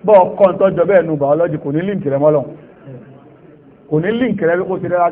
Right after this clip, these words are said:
Gbogbo máa ń kọ́ bí ìyá ṣe ń bímọ, wọn ò wá ń sọ pé, "So therefore, you have to be obedient to your mother." Irọ́ kò ní lead síbẹ̀. Because kò sí inú hands on objective. Nígbà tí wọ́n prepare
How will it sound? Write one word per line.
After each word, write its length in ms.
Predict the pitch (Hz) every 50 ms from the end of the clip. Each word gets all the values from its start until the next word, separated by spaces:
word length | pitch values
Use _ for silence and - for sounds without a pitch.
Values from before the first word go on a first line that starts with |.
| 170 175
Gbogbo 180 | 202 214 220 214
máa 140 | 247 240
ń 200 | 233 233 240 233 240
kọ́ 160 | 240 233 247
bí 60 | 247 247
ìyá 200 | 226 202 160 160
ṣe 80 | 156 202
ń 60 | 202 196
bímọ, 240 | 196 196 185 180 175 170 160 156 - - - - - -
wọn 120 | 208 214
ò 40 | 180
wá 120 | 160 170 202
ń 20 | 196
sọ 60 | 185
pé, 100 | 180 202 214
"So 120 | 202 202 151
therefore, 840 | 143 139 - 220 233 240 - - - 151 143 143 151 160 170 185 190 185 - - - -
you 260 | 135 139 147 147 143 143
have 240 | 156 180 202 214 208
to 100 | 196 170
be 100 | 143 143
obedient 480 | 139 135 139 151 180 147 175 175 175 170
to 60 | 165
your 160 | 151 135 131 120
mother." 240 | 127 139 139 135 131
Irọ́ 300 | 151 175 190 196 196 196
kò 80 | 160
ní 100 | 135 143 160
lead 200 | 180 196 190 139 131
síbẹ̀. 220 | 131 143 147 135 - - - - - - - -
Because 260 | 139 139 165 208 233 233
kò 100 | - 160 -
sí 80 | - 147
inú 160 | 165 170 156
hands 220 | 156 196 196 -
on 120 | 185 165 143
objective. 460 | 120 117 - 139 107 - - - - - - - _ _ _ _ _ _ _ _ _ _ -
Nígbà 180 | 113 123 180 147
tí 80 | 135 135
wọ́n 100 | 147 156
prepare 600 | 151 147 131 120 131 147 131 120 120 117 117